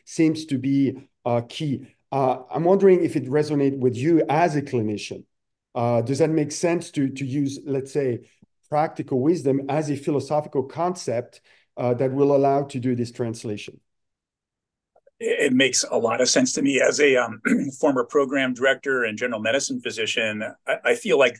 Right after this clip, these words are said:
Speaker 2: that is such a large part of what we do. But I have to say that when we sit down as medical educators and practitioners,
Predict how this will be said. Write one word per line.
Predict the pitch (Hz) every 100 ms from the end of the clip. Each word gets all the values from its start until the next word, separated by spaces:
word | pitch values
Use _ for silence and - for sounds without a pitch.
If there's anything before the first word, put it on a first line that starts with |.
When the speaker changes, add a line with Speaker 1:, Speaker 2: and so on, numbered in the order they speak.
| -
Speaker 2:
that | 117 120 120
is | 113
such | 135 127
a | 110
large | 113 120 117 -
part | - 123 113
of | 117 110
what | 113
we | 110 104
do. | 107 139 123 98 - _ _ _ _ _ _
But | -
I | 131
have | 127 156 -
to | 120
say | 131 139 107 113
that | 117 -
when | 131 127 123 117 110 - _ _ 139
we | 127
sit | - 131
down | 123 120
as | 113 113
medical | 117 117 120
educators | 113 117 120 110 110 107 107
and | 107
practitioners, | - 101 - 156 - 131 113 104 -